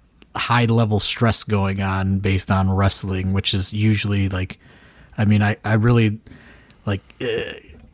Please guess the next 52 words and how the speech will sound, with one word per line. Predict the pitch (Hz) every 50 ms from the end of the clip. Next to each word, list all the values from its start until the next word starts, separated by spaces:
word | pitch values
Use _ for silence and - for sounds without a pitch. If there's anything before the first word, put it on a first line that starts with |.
| _ -
I | - 143
don't | 131 120 113
know, | 110 110 110
like, | 110 107 101 -
it, | - - 127 123 - 135
it | 113 - - - - 143
just | 117 127 120 - - -
became | 127 117 - 120 117 107
such | - - 120 107 -
a, | 110 101 101 101 104 113 123 113 - _ _ -
a | 117
huge | 101 - - 127 113 - -
part | - 120 117 113
of | 107
my | 101 95 92
life | 92 92 95 104 117 120 107 - -
that | - 98 98 92
it | 98
was | 95 95
just | - 104 - -
like, | 107 101 - - - - -
it, | 123 123 113 101 - -
it | - 143 117
was | 104 101
just | - 110 101 -
how | - 107 104
I | 98 92 90
lived. | 95 98 113 127 123 104 95 95
And | 95 92 92
now | 98 104 110
I'm | 113 107
just | 101 98 -
kinda, | - 107 101 95 95
like, | 95 95 92 90 - - - - - - - - _ _ _ _
just, | - - - -
like, | 113 101 - -
chilling | - - - 113 110 110 104 98
out. | 92 95 98 101 110 -
And, | - 104 98
like, | 95 92 90 - -
I | - 113
found | 104 - - 120 110 110 107
that, | 104 98 104
like, | 104 95 -
my | - 95 95
brain | 92 92 92 95 95 98 101 104 104 104 101 101
feels | - - 107 101 101 98 95 92 - - - - - - - - - _
so | - - - - 120 113
<laughs> | 107 95
much | - - 120 - -
more, | 123 117 117 120 120
like, | 110 104 101 95 - -